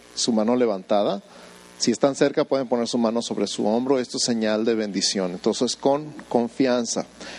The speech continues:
La Biblia dice, Jesús dijo, "Sobre los enfermos pondrán las manos y sanarán". Está en medio de todo un paquete que dice, "Estas señales seguirán a los que creen en mi nombre".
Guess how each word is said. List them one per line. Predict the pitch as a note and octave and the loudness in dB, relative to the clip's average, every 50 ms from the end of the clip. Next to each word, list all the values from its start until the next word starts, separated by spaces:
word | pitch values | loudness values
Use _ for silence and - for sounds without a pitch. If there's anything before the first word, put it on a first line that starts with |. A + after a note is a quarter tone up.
| - - | -8 -2
La | - G2 F#2+ F#2 | 0 0 2 2
Biblia | G2 A2 A2 A2+ A#2+ B2+ C3 | 2 2 2 2 4 2 2
dice, | C#3 D3+ C#3+ - - G2+ | 2 2 -2 -4 -4 -6
Jesús | - - A#2 G#2+ - - C#3+ C3+ A#2 | -4 -4 -2 -2 -2 0 -2 0 2
dijo, | C3 D3+ D3+ - - G2+ | 2 2 2 0 -2 -6
"Sobre | - - A#2 G2 A2 A2 | -2 -2 0 0 0 2
los | G#2+ G#2 G2 - | 0 0 0 -2
enfermos | A#2+ A2 G#2 - - - D3+ D#3+ E3 F3+ F#3+ G#3+ A3 G#3+ - - | -4 -4 -4 -2 2 4 4 4 4 0 -2 -2 -2 -2 -6 -6
pondrán | - - A2+ A#2 A2+ A#2 A#2 A#2+ | -2 -2 -2 0 0 0 0 2
las | A#2+ A#2 - - | 0 -2 -2 0
manos | C3+ C3 B2+ C3+ D3 D#3+ F3+ F#3+ - - - - - - - - | 0 2 2 2 2 0 0 -2 -2 -10 -18 -20 -20 -14 -6 -2
y | C3+ B2+ | -2 0
sanarán". | - - C3+ B2 A#2 A2 A2 A2 A#2+ G#2+ G#2 F#2+ - - - - - - - - - - - - | 2 2 0 2 0 2 2 2 2 0 0 -4 -8 -18 -20 -20 -20 -18 -18 -16 -16 -10 -6 -6
Está | - - - B2+ C3+ | -2 2 4 4 4
en | C#3+ D3+ | 4 2
medio | D3 D#3 D#3 E3 E3+ | 2 2 2 2 2
de | D#3+ C#3 | 2 0
todo | - - C#3+ D3 D3+ E3 | 0 0 0 2 2 2
un | F3 F3+ F3+ | 2 2 2
paquete | - D#3+ C#3+ - D#3+ D#3+ E3 - - D3 - | 2 2 2 2 0 0 0 0 0 -2 0
que | - C3+ | 0 0
dice, | B2+ A2+ - D#3 | 0 0 0 0
"Estas | C#3 - D3+ - | -2 0 0 -2
señales | D3+ C#3 C3 B2+ A#2+ B2+ C#3 D3+ C#3 - | 0 0 0 2 2 2 0 -2 -2 -2
seguirán | - C#3+ C3 B2 B2 C3+ C3+ D3 | 0 0 2 2 2 2 0 0
a | - C#3 C3+ | 0 0 0
los | A#2+ A2 - | 0 0 0
que | - G#2+ | -2 -2
creen | - - A#2 B2 B2+ B2+ C3 | 0 2 2 2 2 0 -2
en | B2+ B2+ | -2 -2
mi | A#2 A#2 | -2 0
nombre". | A#2 G#2+ A#2 A#2+ G#2+ G2+ F#2 | 0 2 2 2 0 -2 -4